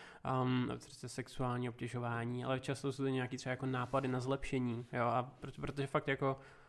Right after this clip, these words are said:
lidi, lidi se bojí říct svůj názor a, a hodí se, když mají možnost, ehm, se nějak jako anonymně svěřit a probrat to s někým. Takže,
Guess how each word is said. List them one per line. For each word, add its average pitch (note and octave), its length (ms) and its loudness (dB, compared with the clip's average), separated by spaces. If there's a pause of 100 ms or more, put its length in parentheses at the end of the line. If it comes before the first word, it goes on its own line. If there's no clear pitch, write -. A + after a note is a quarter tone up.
(180)
lidi, D3 380 8
lidi C3+ 220 2
se C#3 120 0
bojí B2 480 0
říct A#2+ 400 -6
svůj B2 200 -4
názor C#3+ 560 0
a, B2+ 400 0
a B2+ 40 0
hodí B2+ 220 0
se, C3 120 -6
když B2+ 180 -2
mají B2 200 2
možnost, A#2+ 500 -2
ehm, A#2+ 500 2
se - 140 -6
nějak A#2+ 200 -2
jako B2 200 -6
anonymně B2 400 0
svěřit B2 360 -6
a A#2+ 60 -2
probrat A#2+ 420 -4
to - 80 -8
s - 100 -12
někým. D#3+ 400 -6 (540)
Takže, C3 580 2